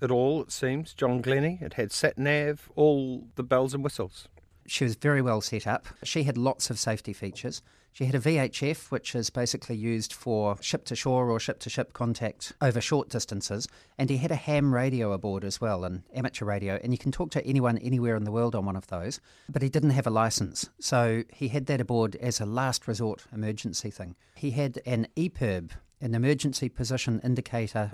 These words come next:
Speaker 2: relay or radio beacon. Basically, the job of that was just to send a signal to a satellite, which would relay it to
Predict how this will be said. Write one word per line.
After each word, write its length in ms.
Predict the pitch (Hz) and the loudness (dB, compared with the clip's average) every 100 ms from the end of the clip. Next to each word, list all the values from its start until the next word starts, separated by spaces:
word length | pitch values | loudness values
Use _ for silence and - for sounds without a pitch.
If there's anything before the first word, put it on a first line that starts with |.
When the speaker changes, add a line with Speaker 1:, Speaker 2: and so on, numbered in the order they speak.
| - | -8
Speaker 2:
relay 420 | 151 131 120 101 107 | -2 0 2 0 0
or 180 | 107 | -2
radio 360 | 101 117 113 98 | 0 2 2 -2
beacon. 440 | 92 98 - 90 - _ _ - - | -2 -6 -4 -8 -8 _ _ -10 0
Basically, 380 | 135 - - | 2 2 -2
the 100 | 117 | -4
job 220 | 110 131 110 | 2 2 2
of 60 | |
that 180 | 117 120 | 2 0
was 160 | 117 107 | -4 -4
just 200 | 120 - | -6 -4
to 60 | |
send 300 | 127 127 117 | -2 0 0
a 80 | 107 | 0
signal 560 | - 160 131 107 110 135 _ | 2 2 0 -2 -2 -6 _
to 160 | - 117 | -6 -2
a 40 | |
satellite, 600 | - 131 127 113 110 - - | -2 -2 0 0 0 -4 -6
which 200 | 127 - | -6 -4
would 140 | 107 | -2
relay 360 | 135 139 120 104 | 0 2 4 2
it 200 | 104 - | 0 -6
to 380 | - 123 107 104 | -4 0 0 -2